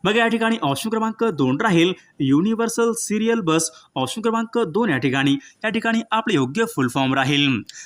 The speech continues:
प्रश्न क्रमांक चौदा बा-, बघा, हृदयाचे कार्य व्यवस्थित चालू आहे हे तपासण्यासाठी पुढीलपैकी कोणते उपकरण वापरतात? हृदयाचे कार्य व्यवस्थितपणे चालू आहे की नाही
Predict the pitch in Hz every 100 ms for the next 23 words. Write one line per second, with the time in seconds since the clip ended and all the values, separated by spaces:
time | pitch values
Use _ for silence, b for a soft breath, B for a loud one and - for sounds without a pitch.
0 | B 170 226 226 226 220 226 - 143 131
1 | 214 220 220 156 147 185 B B 135 139
2 | 202 226 220 233 226 220 226 226 147 139
3 | 180 190 240 - 151 175 226 - 208 160
4 | 156 185 - _ 214 233 202 165 185 190
5 | 220 226 160 185 - _ 135 143 135 131
6 | 226 233 233 233 233 233 220 202 226 226
7 | 233 - 147 123 139 139 135 - 135 165
8 | 226 226 233 233 160 196 151 196 B B
9 | - 135 190 - 240 233 226 220 190 214
10 | 233 - 135 185 202 226 226 160